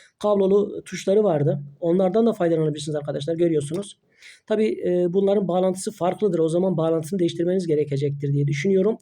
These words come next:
Çünkü tripodların bağlantısı arkadaşlar şurası ve şurası diye biliyorum.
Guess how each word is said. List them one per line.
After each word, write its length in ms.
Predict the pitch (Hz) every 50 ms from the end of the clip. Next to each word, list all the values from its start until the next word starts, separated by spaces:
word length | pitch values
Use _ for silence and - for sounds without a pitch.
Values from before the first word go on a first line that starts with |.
| _ - - - - - _
Çünkü 280 | - 185 170 - 180 175
tripodların 640 | - 175 185 185 185 180 180 - 185 180 196 196
bağlantısı 460 | 170 170 170 170 175 175 170 - - 196
arkadaşlar 400 | 170 - 160 160 147 147 202 196
şurası 520 | - - - 214 185 160 147 - 233 208
ve 200 | 214 220 240 -
şurası 460 | 339 - - - 175 170 143 147 160 139
diye 140 | 139 139
biliyorum. 340 | 143 160 190 208 208 233 262